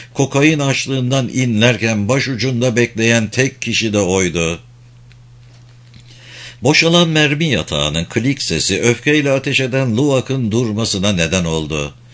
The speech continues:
Duruşu düzelmiş, gergindi. Daha sağlam, daha kararlıydı.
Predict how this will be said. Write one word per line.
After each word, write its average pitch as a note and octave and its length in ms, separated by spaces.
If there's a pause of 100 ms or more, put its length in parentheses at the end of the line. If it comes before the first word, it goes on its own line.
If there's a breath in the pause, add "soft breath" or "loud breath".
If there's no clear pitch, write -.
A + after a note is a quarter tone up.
(240 loud breath)
Duruşu D#3+ 400
düzelmiş, D#2+ 580
gergindi. D#2 760 (180)
Daha F#2+ 200
sağlam, D#2 500
daha G2+ 240
kararlıydı. E2 840